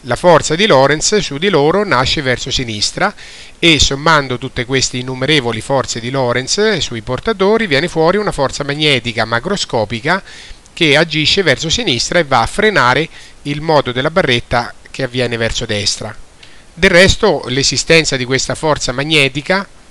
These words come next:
sulla barretta già la conoscevamo, è quella che in passato chiamavamo la forza magnetica di Faraday e vale I L B. Infatti l'asta è un conduttore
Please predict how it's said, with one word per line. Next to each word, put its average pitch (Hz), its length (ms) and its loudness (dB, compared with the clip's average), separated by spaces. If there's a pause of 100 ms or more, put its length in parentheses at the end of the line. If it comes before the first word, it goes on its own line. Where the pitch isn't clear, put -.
(320)
sulla 151 320 0
barretta 160 680 4 (160)
già 147 200 0
la 135 100 2
conoscevamo, 123 800 0 (460)
è 147 140 0
quella 170 320 2
che 165 100 0
in 143 120 2
passato 180 520 4
chiamavamo 151 560 2
la 139 80 0
forza 151 340 -2
magnetica 131 500 0
di 131 60 -4
Faraday 107 640 -2 (600)
e 196 120 2
vale 180 640 4
I 156 160 4
L 131 260 2
B. 143 300 -2 (540)
Infatti 151 600 2
l'asta 147 640 2 (340)
è 147 180 2
un 127 120 -2
conduttore 175 760 2